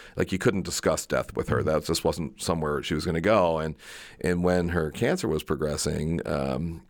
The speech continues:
and obviously hospice would have been the appropriate, uh, decision, her oncologist was so generous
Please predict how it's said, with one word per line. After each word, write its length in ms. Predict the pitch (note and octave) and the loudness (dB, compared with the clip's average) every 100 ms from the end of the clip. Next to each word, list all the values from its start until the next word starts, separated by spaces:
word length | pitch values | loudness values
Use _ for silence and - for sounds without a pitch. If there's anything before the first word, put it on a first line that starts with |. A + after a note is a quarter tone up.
| - | -6
and 200 | F2 E2+ | -2 -2
obviously 400 | C#2+ F#2 F#2+ F#2 | 0 0 0 0
hospice 360 | E2 F2 - - | 2 0 -4 -2
would 100 | F#2 | 0
have 80 | F2 | 2
been 220 | E2+ D#2+ | 0 0
the 100 | D#2 | -2
appropriate, 640 | D2 - - F2 D#2 - A2 G#2 - - - - | -2 0 0 2 0 -2 -6 -10 -16 -18 -18 -4
uh, 260 | - D#2+ E2 | 0 2 0
decision, 640 | D#2+ F2+ C3+ B2 E2+ D#2 | 0 0 2 2 2 0
her 400 | E2+ F#2+ F2 F2 | 0 2 2 2
oncologist 760 | - F2+ D3+ E3 F2 E2+ - - | -2 -2 0 2 2 0 -2 -2
was 180 | D2+ | -2
so 340 | - A#2+ B2+ C3 | 0 2 4 2
generous 760 | - F#2 G2+ D2+ D#2 - - | 2 0 2 0 -2 -4 -4